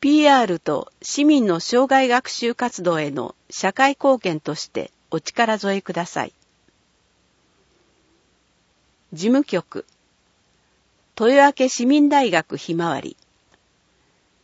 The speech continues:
市役所隣接中央公民館実習室隣。電話、九二八八一七。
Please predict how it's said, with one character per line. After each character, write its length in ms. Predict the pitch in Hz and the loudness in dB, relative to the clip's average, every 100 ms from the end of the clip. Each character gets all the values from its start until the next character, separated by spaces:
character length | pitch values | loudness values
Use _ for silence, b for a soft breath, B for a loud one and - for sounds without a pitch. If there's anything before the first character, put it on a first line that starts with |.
| _ _ _ | _ _ _
市 220 | - - | -14 0
役 220 | 254 339 | 0 0
所 140 | - 190 | 0 -2
隣 260 | 165 214 | -2 -4
接 420 | 226 196 - 180 - | -4 -6 -2 -4 -4
中 280 | - 247 277 | -8 -4 -2
央 220 | 294 285 | 2 2
公 280 | 277 - 262 | 0 0 0
民 240 | 254 240 185 | 0 -2 -4
館 320 | - - - _ | -8 -10 -14 _
実 160 | 156 185 | -8 -6
習 340 | - - 277 | -4 -2 -2
室 300 | 254 - - | -4 -10 -16
隣。 500 | - 139 143 143 - - _ _ _ _ _ _ _ _ _ _ _ _ _ 185 | -12 -10 -6 -8 -10 -18 _ _ _ _ _ _ _ _ _ _ _ _ _ -4
電 260 | 196 208 | -2 0
話、 240 | 190 175 - _ _ _ _ | 0 -2 -6 _ _ _ _
九 300 | - 269 285 | -4 0 2
二 380 | 269 247 165 - _ _ _ | 2 2 0 -4 _ _ _
八 380 | - 202 - 277 | -8 -8 -2 0
八 340 | 277 269 160 | 0 -2 -6
一 240 | - - 165 | -8 -8 -6
七。 320 | 147 135 | -6 -6